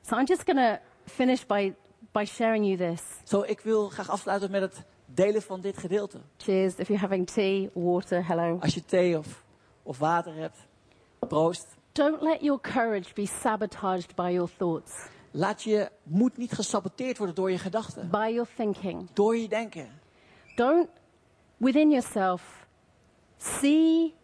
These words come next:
Speaker 1: the challenging, difficult, uncomfortable situation.
Speaker 2: En binnenin jezelf, zie niet die oncomfortabele, onprettige
Speaker 1: And
Speaker 2: plaats.
Speaker 1: don't say, "That's not me."
Speaker 2: En zeg dan niet, "Oh, dat ben ik niet."
Speaker 1: Don't say,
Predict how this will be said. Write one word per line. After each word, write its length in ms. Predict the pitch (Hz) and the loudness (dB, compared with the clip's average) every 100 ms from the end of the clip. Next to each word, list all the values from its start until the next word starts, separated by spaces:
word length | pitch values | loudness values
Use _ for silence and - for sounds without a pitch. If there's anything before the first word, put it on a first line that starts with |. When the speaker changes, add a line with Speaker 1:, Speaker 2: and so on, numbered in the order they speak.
| _ | _
Speaker 1:
the 80 | 226 | -6
challenging, 840 | - 262 247 240 233 226 208 190 | -2 0 2 2 0 0 2 0
difficult, 640 | - 247 208 202 214 196 - _ _ - | 0 -2 -2 -2 0 0 -2 _ _ -2
uncomfortable 640 | 226 214 247 233 233 202 | -2 -2 -4 -4 -4 -2
situation. 880 | 208 240 196 208 190 202 - 185 170 - _ | -2 -2 -2 0 0 0 -2 -4 -4 -10 _
Speaker 2:
En 140 | 175 147 | -12 -2
binnenin 440 | 220 226 226 240 | -2 -2 -8 -6
jezelf, 360 | 233 180 190 190 | -6 -2 -2 -4
zie 200 | - 226 | -8 -8
niet 240 | 240 220 - | -6 -10 -12
die 120 | - - | -14 -4
oncomfortabele, 1080 | 233 208 - 190 202 - 190 208 202 190 - | -2 -2 -8 -6 -6 -4 -2 -2 0 0 0
onprettige 640 | 220 - - 240 233 180 | -4 -2 -2 -2 -4 -8
Speaker 1:
And 100 | - | -4
Speaker 2:
plaats. 260 | 226 285 330 | 0 2 2
Speaker 1:
don't 200 | 359 285 - | -2 -2 -2
say, 160 | 294 | 0
"That's 320 | 254 247 - - | 0 -2 -4 -2
not 220 | 208 196 | 0 0
me." 480 | 202 190 175 185 170 - | 2 4 2 0 -6 -6
Speaker 2:
En 180 | 214 202 | -4 0
zeg 200 | 269 - | 0 0
dan 180 | 214 | -6
niet, 220 | 220 262 - | -6 -8 -6
"Oh, 140 | 214 | -6
dat 160 | 214 175 | -4 -2
ben 160 | 254 | 0
ik 160 | 254 - | 0 -4
niet." 180 | 160 - - | -14 -16 -4
Speaker 1:
Don't 220 | 311 359 | 0 0
say, 240 | - 359 | 0 0